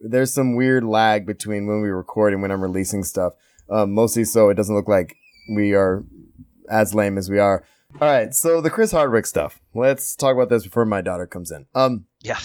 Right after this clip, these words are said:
Speaker 2: <laughs> good,
Speaker 1: so
Speaker 2: good timing.
Speaker 1: Right? So Chris Hardwick, obviously there's this, all this drama. And the only reason I'm bringing this up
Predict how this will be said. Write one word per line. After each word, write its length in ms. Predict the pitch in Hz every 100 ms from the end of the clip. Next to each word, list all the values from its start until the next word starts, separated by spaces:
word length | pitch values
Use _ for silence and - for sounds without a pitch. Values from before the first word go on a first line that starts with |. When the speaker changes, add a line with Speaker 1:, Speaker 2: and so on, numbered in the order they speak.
| - -
Speaker 2:
<laughs> 160 | -
good, 520 | 160 - - - -
Speaker 1:
so 260 | - 170 170
Speaker 2:
good 140 | 143
timing. 360 | - 127 120 113 - _ _ _ _ -
Speaker 1:
Right? 340 | 131 143 185 - _ _
So 260 | - 170 165
Chris 320 | - 247 254
Hardwick, 440 | 190 175 175 170 -
obviously 440 | 143 139 135 143
there's 240 | 131 131 113
this, 300 | 123 - -
all 140 | 123 135
this 160 | 139
drama. 540 | - 120 113 113 113 110
And 160 | 127 135
the 80 | 147
only 140 | 202
reason 180 | 247 220
I'm 60 | 180
bringing 220 | 156 147
this 200 | 139 123
up 280 | 127 120